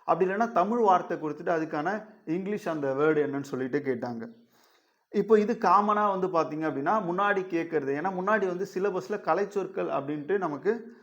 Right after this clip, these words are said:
பெருசா கொடுக்காம இந்த மாதிரி கேட்டுட்டு இருந்தாங்க. ஓகேவா? சரியற்றது எது, சரியானது எது, அல்லது சரியாக பொருத்துக, இந்த மாதிரி தான் கொஸ்டின் நமக்கு கேட்டுட்டு இருந்தாங்க. இப்போ யூனிட் நாலுல ஒரு தலைப்பே கொடுத்துருக்காங்க பாருங்க. தமிழ்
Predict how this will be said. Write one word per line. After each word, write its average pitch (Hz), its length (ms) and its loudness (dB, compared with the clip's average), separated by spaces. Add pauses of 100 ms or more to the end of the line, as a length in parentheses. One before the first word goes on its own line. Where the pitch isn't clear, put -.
(260)
பெருசா 214 400 6
கொடுக்காம 185 720 0
இந்த 202 240 0
மாதிரி 208 340 2
கேட்டுட்டு 147 240 -4
இருந்தாங்க. 127 300 -6
ஓகேவா? 131 540 0
சரியற்றது 175 500 2
எது, 139 440 -2
சரியானது 160 600 0
எது, 123 380 -6 (420)
அல்லது 180 220 2
சரியாக 170 420 2
பொருத்துக, 160 680 2
இந்த 165 200 0
மாதிரி 165 200 2
தான் 170 140 -4
கொஸ்டின் 147 300 -2
நமக்கு 139 340 -6
கேட்டுட்டு 156 380 2
இருந்தாங்க. 117 360 -6 (460)
இப்போ 160 680 4 (160)
யூனிட் 226 520 6
நாலுல 175 760 6
ஒரு 160 260 6
தலைப்பே 190 360 6
கொடுத்துருக்காங்க 147 560 0
பாருங்க. 117 300 -4
தமிழ் 165 340 0